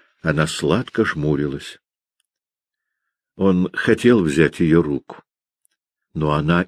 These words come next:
и этого не позволила. «Ты сведёшь меня с ума!» пробормотал Кречмар.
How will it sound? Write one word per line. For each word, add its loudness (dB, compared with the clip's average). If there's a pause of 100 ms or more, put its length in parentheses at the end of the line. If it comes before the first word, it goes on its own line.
и 2
этого 0
не -2
позволила. -2 (1600)
«Ты 4
сведёшь 2
меня 0
с -12
ума!» 0 (1300)
пробормотал 0
Кречмар. -2